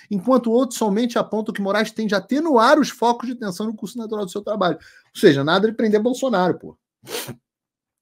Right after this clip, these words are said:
Essa percepção se acumulou nos últimos meses e ficou mais abrangente depois dos embates recentes no parlamento e a partir das críticas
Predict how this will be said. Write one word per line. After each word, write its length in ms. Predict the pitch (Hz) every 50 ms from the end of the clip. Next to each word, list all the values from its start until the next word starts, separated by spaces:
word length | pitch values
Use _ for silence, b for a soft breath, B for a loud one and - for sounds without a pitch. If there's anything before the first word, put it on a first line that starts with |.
| _ _ _ b b b b b b
Essa 280 | 180 202 240 240 - 285
percepção 580 | 277 - - - - 214 175 - - 233 262
se 140 | 240 - -
acumulou 500 | 247 202 - - 240 226 202 196 233 269
nos 160 | 262 226 175
últimos 300 | 208 190 - - 156 131
meses 200 | 135 175 214 202
e 40 | 208
ficou 180 | - - - 190
mais 240 | 180 190 214 185 208
abrangente 400 | 202 185 175 143 151 190 175 -
depois 340 | 196 180 - 185 180 175
dos 180 | 175 175 160 151
embates 640 | 170 139 117 113 135 143 160 170 175 175 - 165 147
recentes 500 | 165 160 160 - - 123 117 117 - -
no 260 | 135 147 190 247 277
parlamento 520 | 269 - 202 180 170 147 143 165 190 185
e 40 | 202
a 60 | 180
partir 320 | 175 - 175 170 - - 185
das 220 | 185 190 180 -
críticas 480 | - _ - 170 175 - - 190 180